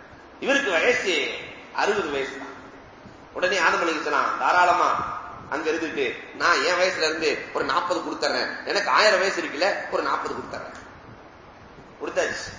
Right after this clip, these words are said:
அங்க வேலை முடிச்சு. இங்க வந்த உடனே தொள்ளாயிரத்தி அறுபது வயசுலயே இஸ்ராயேல் வந்துட்டார். ஆதம் அலைஹிஸ்ஸலாம் இடத்துல வந்து, "உங்க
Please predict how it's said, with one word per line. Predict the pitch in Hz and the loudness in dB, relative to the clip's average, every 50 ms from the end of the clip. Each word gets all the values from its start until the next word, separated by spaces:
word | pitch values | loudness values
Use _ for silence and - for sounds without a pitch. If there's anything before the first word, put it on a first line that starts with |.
| - - - - - | -14 -16 -14 -8 -6
அங்க | - 160 165 160 | -2 0 2 4
வேலை | 147 160 185 185 | 6 6 6 6
முடிச்சு. | - 160 170 180 165 - - - - - - - - - - - - - - - - - - - - - - | 4 2 0 -2 -2 -6 -8 -10 -12 -14 -14 -16 -16 -18 -18 -18 -18 -18 -18 -18 -18 -16 -18 -18 -18 -16 -12
இங்க | - 147 180 170 160 | -8 -4 0 2 2
வந்த | 151 151 156 165 | 4 4 4 4
உடனே | 160 160 139 127 | 4 2 2 0
தொள்ளாயிரத்தி | 135 143 170 185 190 190 180 180 - - | 2 4 6 6 6 6 4 2 2 2
அறுபது | 156 151 151 143 135 | 2 2 2 2 2
வயசுலயே | 135 156 175 - 156 160 170 185 185 | 2 2 2 2 0 0 0 0 0
இஸ்ராயேல் | 156 139 131 165 165 160 151 131 | -2 -2 0 0 2 2 2 0
வந்துட்டார். | 127 123 123 131 120 107 - - - - - - - - - - - - - - - - - - - - - - - - - | -2 -2 -2 -4 -4 -4 -6 -10 -14 -16 -18 -18 -20 -20 -20 -20 -20 -20 -20 -20 -20 -20 -20 -20 -20 -20 -20 -20 -16 -4 2
ஆதம் | - 160 175 175 | 2 4 4 4
அலைஹிஸ்ஸலாம் | 170 160 147 147 147 143 143 143 143 | 2 0 0 0 0 2 2 2 2
இடத்துல | 143 131 120 127 127 | 2 0 0 0 -2
வந்து, | 131 139 151 147 | 0 0 0 -2
"உங்க | 131 127 | -2 -2